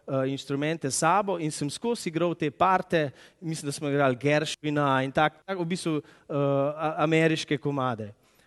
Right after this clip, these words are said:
No, in <laughs> ta rahlo bizarna zgodba z banjom se nadaljuje, namreč takrat je glasbena mladina iskala nekoga za, v svetovni mladinski orkester. In za svetovni mladinski orkester pora-,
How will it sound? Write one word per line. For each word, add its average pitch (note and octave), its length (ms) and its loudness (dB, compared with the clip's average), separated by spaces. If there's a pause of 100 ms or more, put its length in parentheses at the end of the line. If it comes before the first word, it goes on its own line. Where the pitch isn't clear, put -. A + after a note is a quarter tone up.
No, A#3 280 -2 (100)
in D#3+ 300 0 (160)
<laughs> - 220 -6
ta G3+ 240 4 (260)
rahlo F#3 420 4
bizarna D#3+ 520 0
zgodba D#3+ 380 0
z C3 80 -4
banjom D#3+ 460 -2
se E3 140 -2
nadaljuje, D3 640 2 (280)
namreč F#3 320 -2
takrat A3+ 320 -2
je F#3+ 180 4 (720)
glasbena D3 600 2
mladina D3 680 0
iskala D3+ 540 2
nekoga D3+ 560 -2 (360)
za, C#3+ 280 0 (140)
v C3+ 120 -6
svetovni E3+ 560 -2
mladinski G3+ 480 -2
orkester. C3 580 -2 (380)
In E3 140 0
za D3+ 120 0
svetovni A3 440 -2
mladinski G#3 460 -4
orkester G3 420 -2
pora-, D#3 300 0